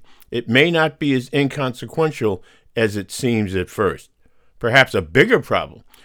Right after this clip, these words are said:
is the effort by the feds to compel former Vice President Mike Pence to testify before a special grand jury probing the January sixth insurrection. See how that keeps coming up?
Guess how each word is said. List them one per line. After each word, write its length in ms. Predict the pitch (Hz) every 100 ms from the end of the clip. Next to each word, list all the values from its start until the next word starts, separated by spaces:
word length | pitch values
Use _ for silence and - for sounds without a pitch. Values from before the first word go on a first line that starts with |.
| -
is 140 | 127 117
the 160 | 131
effort 300 | 143 180 220
by 140 | 180 185
the 120 | 170
feds 300 | - 151 139
to 100 | -
compel 540 | - 131 - 151 135
former 460 | 123 - 165 175 156
Vice 340 | 120 143 240
President 500 | - 143 117 117 113
Mike 360 | 113 131 117 -
Pence 340 | 170 160 110 - - - -
to 140 | 135
testify 680 | - - 196 - 170 170 151
before 380 | 143 139 156 135
a 40 |
special 380 | - 135 139 151
grand 340 | 139 151 139
jury 360 | 120 160 113 104 - - -
probing 440 | - 123 120 127
the 100 | 123
January 560 | 120 113 107 107 104 104
sixth 500 | - 92 85 - - -
insurrection. 720 | 90 85 90 85 87 - 80 _ _ _
See 220 | - 127
how 100 | 123
that 200 | 123 120
keeps 280 | - 131 -
coming 340 | - 123 117 113
up? 200 | 131